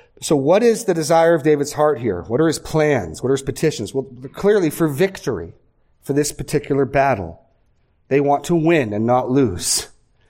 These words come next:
And we see that in the language of setting up banners. This is military language. They want a triumph. Not only do they not want David to die,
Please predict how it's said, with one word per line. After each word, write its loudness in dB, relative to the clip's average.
And -6
we -2
see 0
that 2
in -4
the 0
language 2
of -6
setting 0
up -4
banners. 0
This -8
is -8
military 2
language. -2
They 2
want 2
a -2
triumph. -2
Not 2
only 2
do -2
they 2
not 0
want -2
David 0
to -4
die, 0